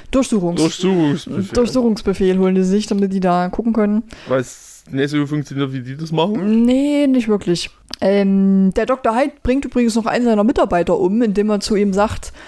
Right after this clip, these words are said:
Speaker 1: „Ja, geh doch mal zu dem T-Rex, den wir hier noch haben. Keine Sorge, der ist, äh, der kann nicht an dich ran, weil da sind so Laser irgendwie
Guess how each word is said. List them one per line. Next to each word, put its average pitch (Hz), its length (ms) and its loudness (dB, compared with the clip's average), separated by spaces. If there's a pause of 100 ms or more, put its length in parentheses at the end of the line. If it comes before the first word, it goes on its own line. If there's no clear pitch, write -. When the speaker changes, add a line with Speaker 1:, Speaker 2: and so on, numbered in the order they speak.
(300)
Speaker 1:
„Ja, 220 180 0
geh 240 120 0
doch 269 120 2
mal 262 220 0
zu 240 120 -2
dem 214 200 0
T-Rex, 339 540 0
den 269 180 0
wir 262 60 2
hier 262 100 2
noch 254 180 2
haben. 277 380 0 (360)
Keine 233 220 2
Sorge, 254 440 0
der 208 220 0
ist, - 280 -8
äh, 185 460 0 (180)
der 202 80 -2
kann 240 220 0
nicht 254 160 2
an 208 100 -2
dich 196 160 -6
ran, 254 260 2
weil 208 140 2
da 208 80 2
sind 208 160 0
so 208 100 2
Laser 247 440 2
irgendwie 233 500 2